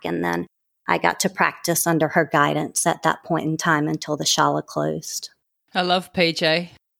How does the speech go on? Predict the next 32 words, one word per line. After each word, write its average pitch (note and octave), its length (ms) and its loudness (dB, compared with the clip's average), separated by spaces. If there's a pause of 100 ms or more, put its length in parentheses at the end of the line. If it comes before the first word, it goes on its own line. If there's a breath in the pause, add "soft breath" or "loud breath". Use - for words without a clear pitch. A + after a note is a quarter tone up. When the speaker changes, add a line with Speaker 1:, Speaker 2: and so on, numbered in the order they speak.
(140)
Speaker 2:
He A3+ 240 6
really A3 400 2
embodies F#3+ 720 0 (160)
yoga, G3 460 4
but E3 180 0
his F#3 220 -2
personality E3+ 720 0
really D#3+ 260 -6
shines F#3+ 400 0
<laughs> - 80 4
through G#3 260 2
as F#3 180 -4
well, F3 220 -2
doesn't G3 280 -4
it? D#3+ 140 -6 (180)
Speaker 1:
Oh, D4+ 300 8 (140)
yes. G3+ 280 4 (280 loud breath)
And A#3+ 140 6
I A#3+ 80 6
think B3+ 260 4
that A3+ 140 6
was G#3+ 200 4
another G3+ 400 4
thing. E3+ 440 -2 (500)
He, G#3 400 2 (100)
he F3+ 320 -2
did. F3+ 280 4
He F3 220 -6
had F3 260 6 (220)
such - 140 -2 (140)
a E3 40 -4 (180)
big F#3 160 4